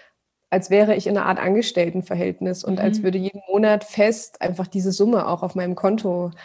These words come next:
Speaker 1: landen. Und das war dann natürlich nicht mehr der Fall und das war eine ganz neue Situation für mich. Und,
Speaker 2: Ja.
Speaker 1: mm, da habe ich einfach gespürt, äh, das, äh,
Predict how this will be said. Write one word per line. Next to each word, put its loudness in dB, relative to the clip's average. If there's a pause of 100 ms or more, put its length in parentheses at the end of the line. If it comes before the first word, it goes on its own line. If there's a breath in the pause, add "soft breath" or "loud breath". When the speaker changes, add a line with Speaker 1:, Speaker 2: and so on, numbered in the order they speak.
(260 loud breath)
Speaker 1:
landen. 2
Und 0
das -2
war 4
dann 2
natürlich 0
nicht -2
mehr 2
der 0
Fall 0
und -4 (100)
das -4
war 0
eine 0
ganz -2
neue 0
Situation 0
für -8
mich. -2
Und, -6
Speaker 2:
Ja. -6 (340 loud breath)
Speaker 1:
mm, 2
da 4
habe 2
ich 0
einfach 0
gespürt, 2
äh, 4
das, -4
äh, 2